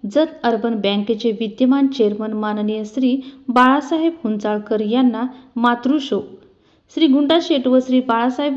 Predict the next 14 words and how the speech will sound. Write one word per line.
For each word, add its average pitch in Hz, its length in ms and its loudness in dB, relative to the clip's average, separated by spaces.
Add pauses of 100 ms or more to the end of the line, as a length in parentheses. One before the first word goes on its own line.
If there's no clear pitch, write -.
हुंचाळकर 214 520 -2
यांच्या 220 360 -4
मातोश्री 220 520 0
श्रीमती 220 840 -2
सुशीला 330 440 2
नागाप्पा 208 480 -2
हुंचाळकर 202 540 -4 (400)
यांचे 240 340 2
वयाच्या 240 440 0
नव्वदव्या 247 600 2
वर्षी 208 440 -2 (340)
वृद्धापकाळाने 240 760 2
निधन 196 400 -2
झाले. 190 240 -8